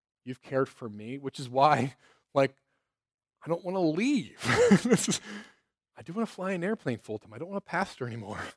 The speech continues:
But I wanna be part of this family. That's because you've loved me well. You've let me be me, let me be a member of this church,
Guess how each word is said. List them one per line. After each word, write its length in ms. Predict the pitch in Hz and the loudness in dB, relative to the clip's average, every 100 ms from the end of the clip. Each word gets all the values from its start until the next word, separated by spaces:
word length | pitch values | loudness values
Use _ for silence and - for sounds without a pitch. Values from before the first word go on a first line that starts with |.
| _ _ _ _ _ _ _ _ _ _ _ _ _ _ _ _ _ _ _ _ _ _ _ | _ _ _ _ _ _ _ _ _ _ _ _ _ _ _ _ _ _ _ _ _ _ _
But 120 | 147 - _ _ _ _ - | -14 -14 _ _ _ _ -16
I 60 | |
wanna 180 | 127 156 | -8 -6
be 80 | 151 | -4
part 200 | 151 139 | 0 0
of 60 | 135 | -2
this 80 | |
family. 260 | - 127 - - _ | -8 -10 -12 -18 _
That's 420 | 117 - - - _ _ _ _ _ _ _ | -14 -12 -12 -14 _ _ _ _ _ _ _
because 260 | - 139 127 | -8 -6 -4
you've 160 | 127 113 | -4 2
loved 260 | 123 110 | 2 0
me 120 | 107 | -8
well. 340 | 104 104 95 92 | -16 -16 -16 -14
You've 220 | 117 123 | -12 2
let 180 | 135 143 | 2 2
me 140 | 135 | -4
be 220 | 123 120 113 | -6 -6 -8
me, 240 | 117 135 | -8 -6
let 180 | 127 127 | -6 -6
me 120 | 120 | -8
be 120 | 117 | -10
a 40 | 107 | -8
member 340 | 110 117 113 | -8 -6 -6
of 80 | 104 | -8
this 160 | 101 | -14
church, 240 | - 117 | -18 -20